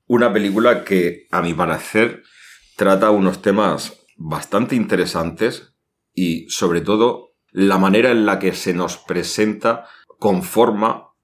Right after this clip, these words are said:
el éxito que tuvo esta película. Una película rodada muy a la manera fordiana, donde estas tres horas dan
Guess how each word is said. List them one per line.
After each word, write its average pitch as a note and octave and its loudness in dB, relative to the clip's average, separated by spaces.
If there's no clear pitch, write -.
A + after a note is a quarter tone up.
el F2 -4
éxito G2+ -2
que G2 -4
tuvo F2+ -2
esta E2+ -4
película. D#2+ -8
Una G2+ -2
película G#2+ 0
rodada F2+ -4
muy G2+ 0
a F2 -4
la F2+ -4
manera G#2 -4
fordiana, F2 -2
donde F2 -2
estas F2+ -4
tres G2+ -2
horas A2+ 0
dan F#2 -2